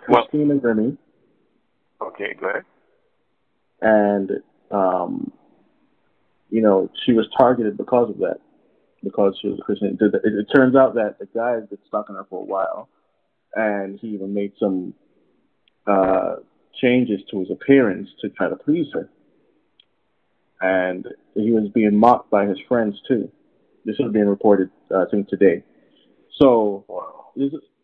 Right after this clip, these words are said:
Speaker 2: even with her case, there's more than what you think going on, <laughs> you know? And he just, you know, she, she, she did her concert, um, she, and then they started taking autographs and things like that.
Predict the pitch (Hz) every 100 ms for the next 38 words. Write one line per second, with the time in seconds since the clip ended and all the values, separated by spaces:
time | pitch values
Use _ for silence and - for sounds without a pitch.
0 | _ 170 180 160 147 - 165 165 127 104
1 | 110 104 104 113 110 104 101 104 101 98
2 | 98 - 98 92 104 82 - _ _ 135
3 | - 139 113 117 180 - _ _ _ _
4 | - 117 117 110 107 104 104 - 123 123
5 | 107 - - _ 127 117 107 - 123 -
6 | 127 - 135 - 120 107 135 147 - 120
7 | 113 113 110 - _ _ _ _ _ _
8 | _ _ _ _ _ 117 113 101 101 98
9 | - - 107 - _ _ - 120 - -
10 | 107 113 107 107 101 123 113 123 113 110
11 | 110 107 101 98 98 95 101 95 95 98
12 | 95